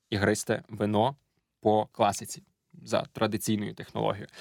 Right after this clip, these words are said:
Ну, після цього ще її трішки взбовтують, для того, щоб весь цей, е,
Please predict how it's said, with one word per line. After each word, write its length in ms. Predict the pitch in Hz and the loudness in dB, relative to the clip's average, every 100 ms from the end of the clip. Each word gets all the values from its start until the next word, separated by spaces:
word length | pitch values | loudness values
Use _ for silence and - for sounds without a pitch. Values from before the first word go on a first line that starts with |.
| - 247 | -6 -2
Ну, 80 | |
після 220 | 175 - 160 | 0 0 2
цього 220 | 175 139 | 2 0
ще 200 | - 135 | 2 2
її 140 | 123 | 2
трішки 320 | 123 131 - 107 | 0 -2 -2 -4
взбовтують, 540 | 107 104 107 - 202 | -2 -2 -2 -4 -4
для 100 | 180 | -2
того, 220 | 135 127 | 0 0
щоб 180 | 120 113 113 | 0 0 2
весь 200 | 117 - | 0 0
цей, 200 | 113 113 | -2 0
е, 380 | 120 110 110 | 2 2 2